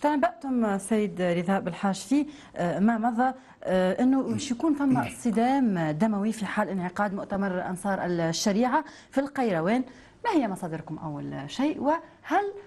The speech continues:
آه، تح-، نقول أنه تحقق هذا ال-، ال-، ال-، صدق-، صدقت تنبؤاتكم؟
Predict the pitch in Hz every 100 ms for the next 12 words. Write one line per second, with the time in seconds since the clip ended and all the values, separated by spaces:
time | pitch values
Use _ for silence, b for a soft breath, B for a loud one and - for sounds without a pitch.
0 | B - 180 175 - 247 - 214 - 269
1 | 240 240 240 233 - 349 262 240 - 220
2 | 196 196 185 180 170 165 165 165 160 165
3 | 277 233 233 202 269 202 190 180 - 175
4 | 180 170 160 160 156 -